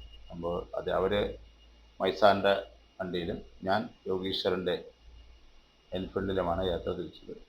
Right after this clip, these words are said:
അപ്പുവായിരുന്നു, ആ, കുറച്ച് ദൂരം വണ്ടി ഓടിച്ചത്. അതിനുശേഷം ഞാൻ ഓടിച്ചു. നമ്മൾ മാറി മാറി ഓടിച്ചു. ഇടയ്ക്ക് നമ്മൾ മാറിയും തിരിഞ്ഞുമൊക്കെ ഇരുന്നത്. അവര് പോകുന്നതാണ്, നമ്മുടെ, എൻ്റെ മകനും മൈസാർ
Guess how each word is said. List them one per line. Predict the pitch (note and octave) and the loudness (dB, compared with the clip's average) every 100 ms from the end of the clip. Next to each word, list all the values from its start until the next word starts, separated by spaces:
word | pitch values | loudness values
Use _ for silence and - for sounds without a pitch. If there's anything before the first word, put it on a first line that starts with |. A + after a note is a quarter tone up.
| _ - | _ -10
അപ്പുവായിരുന്നു, | - - G#2+ G2 F#2 F#2+ - - - - - - - - _ - F#2+ | -10 2 4 6 4 -2 -4 -8 -12 -14 -16 -18 -20 -20 _ -12 -6
ആ, | F#2+ F#2 | -6 -6
കുറച്ച് | E2+ F2+ E2+ | -4 -6 -4
ദൂരം | F2 E2+ E2+ | -6 -4 -2
വണ്ടി | D#2+ E2+ | -4 -4
ഓടിച്ചത്. | E2 - F2+ | -6 -6 -8
അതിനുശേഷം | G2 E2+ E2+ | -8 -8 -10
ഞാൻ | E2+ D#2+ | -8 -8
ഓടിച്ചു. | E2 - F#2 | -8 -10 -8
നമ്മൾ | F#2+ G#2 G#2+ | -6 -4 -2
മാറി | G#2+ G2 F#2 | 2 4 4
മാറി | F#2 F2+ | 0 -2
ഓടിച്ചു. | F2 - - - _ _ - _ _ _ _ _ - | -4 -6 -18 -20 _ _ -20 _ _ _ _ _ 0
ഇടയ്ക്ക് | A#2 | 2
നമ്മൾ | B2 A2 A2 | 4 2 4
മാറിയും | G#2+ G2+ G2+ G#2 | 8 8 6 2
തിരിഞ്ഞുമൊക്കെ | F#2+ F#2+ F#2 - F#2 | 0 0 -2 -2 -4
ഇരുന്നത്. | F2 F2+ | -2 2
അവര് | G2 F#2+ G2+ | 6 6 4
പോകുന്നതാണ്, | F#2+ F#2 F#2 F2+ E2+ | 2 0 0 0 0
നമ്മുടെ, | E2 E2 | -2 -4
എൻ്റെ | E2+ - F2 | -4 -4 -6
മകനും | F2 E2+ F2 A#2 - _ _ _ - | -2 -2 -2 -4 -8 _ _ _ -8
മൈസാർ | F#2 F#2 - - | -4 -2 -2 -2